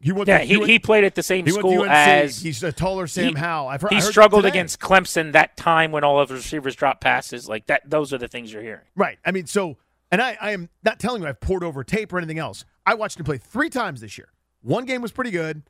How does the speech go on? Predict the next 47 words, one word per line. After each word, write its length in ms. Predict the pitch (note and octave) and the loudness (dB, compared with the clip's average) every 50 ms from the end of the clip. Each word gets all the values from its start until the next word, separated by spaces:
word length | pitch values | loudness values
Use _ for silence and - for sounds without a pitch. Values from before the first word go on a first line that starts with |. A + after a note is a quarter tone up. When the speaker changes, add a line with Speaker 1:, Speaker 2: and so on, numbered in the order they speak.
| _ _ _ _ _ _ _ _ _ _ | _ _ _ _ _ _ _ _ _ _
Speaker 1:
The 100 | D#3 F#3 | -2 -2
other 120 | G3+ G3+ | -2 -6
two, 220 | - - G3+ F#3+ | -8 -8 -6 -6
I 100 | E3+ D#3+ | -4 -6
was 100 | D3 D3 | -6 -8
going, 320 | B2 D#3+ D3+ C#3 C3+ C3 A#2+ - | -8 -8 -8 -8 -8 -10 -10 -8
"Ugh, 420 | B2+ D3+ F3 E3 C#3 A#2 G2 G2 G2+ _ _ - | -6 -6 -4 -4 -6 -8 -10 -14 -18 _ _ -8
I 80 | D#3 | -6
don't 160 | E3 F3 F3+ | -6 -6 -4
love 180 | F3 E3+ E3 C#3 | -4 -6 -4 -6
him 140 | C#3+ C#3+ C#3 | -6 -6 -8
as, 120 | C3 B2+ - | -8 -8 -6
as 180 | C#3+ C3 A#2 | -8 -6 -6
a 80 | B2+ A2+ | -8 -10
thrower." 320 | - C#3 B2+ G#2 F2 _ _ _ _ _ - _ _ _ | -10 -10 -10 -10 -12 _ _ _ _ _ -20 _ _ _
That's 200 | - D#4 D#4 - | -2 -2 -2 -4
the 120 | - F4+ F4+ | -6 -4 -4
end. 300 | E4+ E4 D#4 B3 - _ _ _ _ - | -4 -4 -6 -10 -18 _ _ _ _ -6
It, 160 | A3 G#3+ - | -6 -6 -6
uh, 220 | C4 C4 B3 A#3 A#3+ - _ | -8 -6 -6 -6 -8 -10 _
so 160 | _ - A#3 G#3 | _ -2 -2 0
that's, 240 | G3 A#3 A#3 - - | -2 -6 -8 -10 -8
that's 200 | - A3+ - - | -6 -6 -4 -4
why 120 | A3 A3+ G3+ | -4 -4 -4
he's 140 | G#3 F3 | -4 -6
a 80 | G3 E3 | -6 -8
hair 280 | - D3+ G3 A3 G#3+ F#3+ | -6 -4 -4 -4 -4 -4
behind, 580 | E3+ F#3 D3 E3 G3 F#3+ F#3 F3+ E3 D3+ - _ _ _ _ - | -6 -8 -6 -4 -4 -4 -4 -6 -8 -10 -14 _ _ _ _ -6
uh, 80 | D3+ | -4
the 80 | D3+ C#3+ | -2 -2
Heisman 240 | E3 E3+ C3+ - A#2+ | -4 -4 -4 -6 -6
Trophy 240 | - E3 C#3+ B2+ | -4 -4 -4 -6
winner 160 | A#2+ B2+ A2+ G2+ | -10 -10 -12 -12
for 120 | - C3 | -12 -14
me, 80 | A2 G#2+ | -14 -10
but 140 | G2+ C#3 | -8 -6
not, 160 | E3 F#3 - E3+ | -6 -6 -6 -6
like, 160 | D3+ - - | -8 -6 -6
off 220 | E3 D3+ B2 - | -8 -8 -8 -8
my 120 | C#3+ C3+ B2 | -10 -8 -6
board, 320 | A2 B2 C3+ B2 A#2 G#2+ | -6 -6 -6 -6 -8 -10
which 140 | A#2 G#2+ G2 | -14 -14 -12
he 80 | A#2+ | -12
is 140 | A2+ G#2+ - _ _ _ _ _ | -12 -12 -14 _ _ _ _ _
for 80 | C3+ A#2 | -8 -6
some 160 | D3 C3 A2+ | -6 -6 -6
people. 320 | C3 B2+ A#2 A#2+ G2+ - | -8 -10 -12 -12 -16 -20